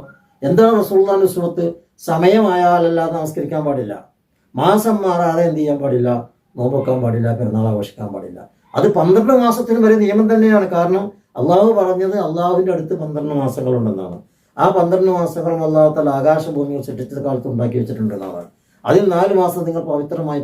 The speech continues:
പാലിക്കണം എന്ന് പറഞ്ഞു. അതിന് ലംഘനം കാണിക്കാൻ പാടില്ല എന്ന് പറഞ്ഞു. ദിവസത്തിൻ്റെയും മാസത്തിൻ്റെയും പവിത്രത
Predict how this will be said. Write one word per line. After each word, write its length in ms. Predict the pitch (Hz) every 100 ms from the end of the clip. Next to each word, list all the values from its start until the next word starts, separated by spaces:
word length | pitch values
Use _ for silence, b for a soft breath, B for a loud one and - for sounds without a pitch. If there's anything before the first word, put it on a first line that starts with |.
| 139
പാലിക്കണം 420 | 135 143 147 139
എന്ന് 100 | 127 120
പറഞ്ഞു. 220 | 104 107 107 b b -
അതിന് 180 | 156 151
ലംഘനം 320 | 127 143 175 170
കാണിക്കാൻ 320 | 151 - 139 123
പാടില്ല 220 | 117 120
എന്ന് 120 | 110 107
പറഞ്ഞു. 200 | 98 98 - b b 151
ദിവസത്തിൻ്റെയും 640 | 170 214 208 190 175 165 151
മാസത്തിൻ്റെയും 540 | 151 170 156 147 147 139
പവിത്രത 440 | 135 143 143 160